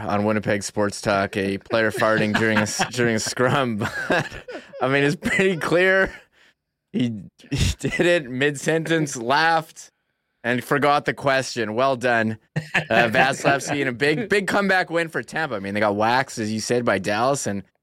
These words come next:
uh, got him back last night. So, uh, big shout out for him, and, uh, <laughs> and yeah, it was a nice little post game.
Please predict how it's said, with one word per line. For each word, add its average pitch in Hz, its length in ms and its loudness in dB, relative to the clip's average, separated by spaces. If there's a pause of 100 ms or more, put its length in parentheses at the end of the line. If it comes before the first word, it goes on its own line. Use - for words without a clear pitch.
(120)
uh, 95 160 0
got 110 240 2
him 110 80 2
back 110 320 2
last 107 300 2
night. 104 280 -4
So, 98 340 -4 (360)
uh, 95 140 0
big 127 220 0
shout 139 200 2
out 135 160 2
for 120 160 2
him, 147 340 2
and, 104 340 0 (1080)
uh, 98 240 -2 (320)
<laughs> - 320 -4
and 123 180 0
yeah, 127 240 2
it 95 140 0
was 101 160 0
a 113 40 -2
nice 131 320 0
little 135 180 0
post 135 420 -4
game. 85 200 -2